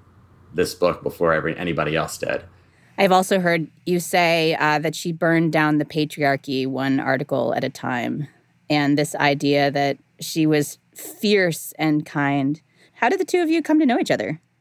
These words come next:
Speaker 1: A mutual friend, mutual writing friend, introduced us via email.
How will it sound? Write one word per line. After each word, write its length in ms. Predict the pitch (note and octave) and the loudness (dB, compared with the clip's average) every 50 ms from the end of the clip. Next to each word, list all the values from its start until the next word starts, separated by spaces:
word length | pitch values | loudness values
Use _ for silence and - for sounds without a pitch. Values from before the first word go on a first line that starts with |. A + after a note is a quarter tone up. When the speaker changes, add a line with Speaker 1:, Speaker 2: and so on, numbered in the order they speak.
| _ _ - | _ _ 0
Speaker 1:
A 100 | B2 B2 | 4 4
mutual 480 | A#2+ A#2+ A#2+ C#3+ F3 E3 - E3 B2+ A2 | 6 6 6 4 4 4 2 2 2 2
friend, 640 | - - - D3+ D3 C3+ G2 F2+ F2 F#2+ G2 G2 - | 2 0 2 2 4 4 4 2 2 -2 -4 -4 -2
mutual 500 | A2+ A2+ A#2 A#2+ - A#2+ A2+ G#2 G2 F2 | 0 0 0 2 2 4 4 4 4 4
writing 380 | F2 G#2 A2+ A2+ G#2 G2 F2 D#2+ | 4 4 4 4 4 2 0 -2
friend, 500 | - - F2+ E2+ E2 E2 F2 F2+ - - - | -4 -4 -2 -2 0 0 -2 -2 -4 -6 -6
introduced 600 | - G#2+ G#2 G2 - G#2 F2+ G2+ G#2+ G#2 - - | -4 -2 -2 -2 -2 0 0 2 2 2 2 2
us 180 | G#2 F#2 D#2+ D#2+ | 0 0 0 -2
via 440 | D#2+ G2 G#2 G#2 G2 F#2 F2 E2 - - - - - - - | -2 0 2 4 4 2 2 0 -4 -10 -20 -20 -16 -4 0
email. 540 | A#2 B2+ A2+ F#2+ D#2+ D2 D2 E2 F#2+ - | 2 4 4 4 2 0 0 -2 -4 -6